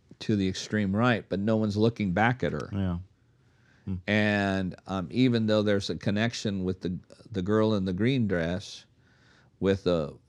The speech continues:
Speaker 1: the person with the hooded, um, the hood completely over their head, they're not con-,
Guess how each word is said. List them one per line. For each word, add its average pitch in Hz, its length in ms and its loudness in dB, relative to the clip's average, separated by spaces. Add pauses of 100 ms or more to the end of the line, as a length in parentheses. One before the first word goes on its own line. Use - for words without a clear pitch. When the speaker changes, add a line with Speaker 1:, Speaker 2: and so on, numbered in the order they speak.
Speaker 1:
the 95 160 -4
person 107 460 0
with 95 220 -2
the 95 100 -2
hooded, 101 420 2 (440)
um, 87 260 -4
the 92 60 -4
hood 104 220 2
completely 92 560 -2
over 90 200 0
their 82 180 -2
head, 110 480 -2 (640)
they're 107 280 4
not 117 220 2
con-, - 220 0